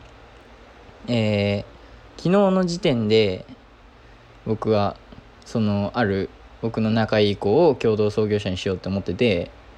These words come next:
で、本当にそのまま、それでいいかなとか悩みつつ寝て、で、朝起きて、またいろいろ考えて、いやー、ちょっと待てと。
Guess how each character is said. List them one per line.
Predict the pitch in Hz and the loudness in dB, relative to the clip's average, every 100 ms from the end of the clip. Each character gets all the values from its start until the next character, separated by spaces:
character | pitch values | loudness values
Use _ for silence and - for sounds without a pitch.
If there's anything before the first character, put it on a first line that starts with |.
| - - - - | -20 -20 -20 -8
で、 | 104 107 104 107 - - | -2 -2 -2 -4 -10 -10
本 | 117 | -8
当 | 113 | -4
に | 110 | -4
そ | 113 110 | -2 -4
の | 107 | -2
ま | |
ま、 | 107 104 101 - - - | 0 0 -2 -6 -20 -20
そ | - | -6
れ | 113 | -2
で | 117 | -2
い | |
い | |
か | 110 | -2
な | 107 120 | 0 0
と | 123 | 0
か | 101 | 0
悩 | 101 113 123 | 0 0 0
み | 135 | 0
つ | 156 | -2
つ | 147 160 151 104 - | -4 0 2 0 -2
寝 | 107 95 | -6 -4
て、 | 95 - 107 - - - - | -2 2 2 0 -8 -20 -4
で、 | 127 | -2
朝 | 160 147 131 | 2 2 0
起 | - | -2
き | |
て、 | - 156 101 - - - - - - - - - | 0 2 2 -4 -16 -20 -20 -20 -20 -20 -20 -12
ま | 123 120 | -6 0
た | 117 | 2
い | 110 | 2
ろ | |
い | 110 | 2
ろ | 101 | 0
考 | 104 101 | -2 -2
え | 90 | -4
て、 | - 101 85 - - - - - - - - - - | 0 0 0 -6 -20 -20 -18 -18 -18 -20 -20 -18 -4
い | |
や | 135 123 120 110 113 110 107 113 110 110 | 0 2 2 0 -2 -4 -4 -2 -2 -4
ー、 | |
ち | 117 180 | -4 -4
ょ | |
っ | |
と | 156 113 | -2 0
待 | 120 | 0
て | - | 0
と。 | - 120 | -2 -4